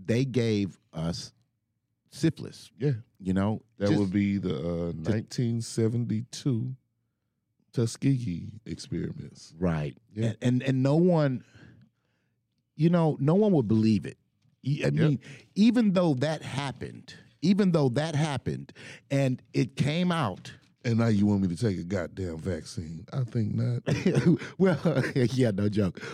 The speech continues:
Speaker 1: But
Speaker 2: Yeah.
Speaker 1: the, even though that happened, and it's so sad that I, I still remember in, in during Clinton's administration,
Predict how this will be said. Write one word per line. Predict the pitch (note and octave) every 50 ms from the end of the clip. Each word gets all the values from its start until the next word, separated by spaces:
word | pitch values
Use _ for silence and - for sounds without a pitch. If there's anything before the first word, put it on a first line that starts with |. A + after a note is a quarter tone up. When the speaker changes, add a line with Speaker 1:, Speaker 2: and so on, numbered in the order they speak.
| - -
Speaker 1:
But | C3 C3+ F3 E3+ D3+ D#2
Speaker 2:
Yeah. | D2 - - - - - - - G#3+ - _ _ A#2+
Speaker 1:
the, | - - -
even | G#3+ G#3 A#3 G#3
though | F#3+
that | D#3+ D3+ C#3
happened, | - - A2+ C3+ C#3+ C#3 C3+ - C#3 C#3 B2+ - - _ _ _
and | - C3 C3 C3
it's | B2 A2
so | - C#3 C3+ C3+
sad | C3 - - C3 B2 B2 B2+ A#2+ - - - - - - _
that | A#2+ A2+
I, | A2+ A#2 A#2 A2 A2+ A2+
I | A#2+
still | A2+ - A2+ G#2 A2
remember | B2 C3 B2+ A#2+ A#2+ A2+ B2 B2+ - - _ _ _ _ _ _ _ _ -
in, | A#2 A2+ G#2 G#2 -
in | - A2 G#2 G#2 F#2+
during | F#2 A2 G#2+ G#2
Clinton's | F#2+ - - A#2 A#2 A#2+ B2+ G2+
administration, | G#2 B2 B2 B2 G#2+ - B2+ B2 B2+ B2+ - - C3 B2+